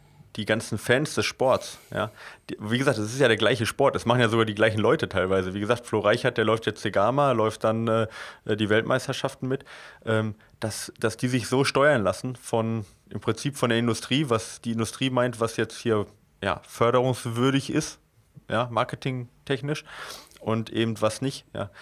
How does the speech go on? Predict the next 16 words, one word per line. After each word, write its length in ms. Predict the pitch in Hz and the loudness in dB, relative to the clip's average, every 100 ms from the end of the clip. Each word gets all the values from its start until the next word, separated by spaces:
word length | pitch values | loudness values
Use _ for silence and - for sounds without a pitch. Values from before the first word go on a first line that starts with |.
| - - - | -20 -20 -8
Ähm, 300 | 110 107 107 | -2 0 0
und 160 | - 110 | 0 0
das 100 | 117 | -2
ist 140 | 117 | 0
dann 120 | 113 | 0
schon 280 | - 127 123 | 2 2 0
ein 60 | 117 | 0
bisschen 380 | 123 - 120 113 | -2 0 0 0
irgendwie, 540 | 113 104 110 107 - | -2 -2 0 0 -2
ein 80 | 107 | -8
bisschen 220 | 104 127 | -6 0
ernüchternd 460 | 104 120 135 92 92 | 2 2 2 -2 -4
für 120 | 98 | -6
mich 180 | 92 95 | -6 -4
jetzt, 180 | 92 - | -4 -2
ja. 220 | 98 - | -2 -2